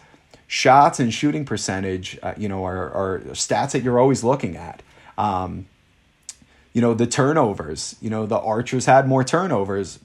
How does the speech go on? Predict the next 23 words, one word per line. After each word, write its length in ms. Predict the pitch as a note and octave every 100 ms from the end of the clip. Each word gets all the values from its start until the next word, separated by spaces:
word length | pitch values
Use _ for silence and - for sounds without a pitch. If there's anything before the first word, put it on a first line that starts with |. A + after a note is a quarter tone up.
| -
but 100 | A#2
again, 460 | G#2+ D3+ E3 F#2+ - - _
you 80 | -
know, 240 | A2 G2+ -
they're 320 | G2 B2 C3
just 220 | C3+ D#3 -
ultra 420 | A#2 A#2+ - B2
aggressive. 560 | B2 - G2+ - F2 D#2+
So, 320 | - G2 G2 - _ -
you 80 |
know, 80 | A2+
when 200 | G#2 G2+
you 80 | G#2
have 240 | B2+ B2
a 60 | C3
goalie 420 | A2 D3+ F3 B2+
that's 240 | A2 G2+ -
gonna 200 | G#2 F#2+
make, 600 | F#2 B2 E3+ B2 A2+ - - -
you 80 | G#2
know, 160 | F#2+ -
eighteen 480 | A#2 A#2+ - G#2+
saves, 600 | G#2 F3 F#3+ A#2+ G#2+ A2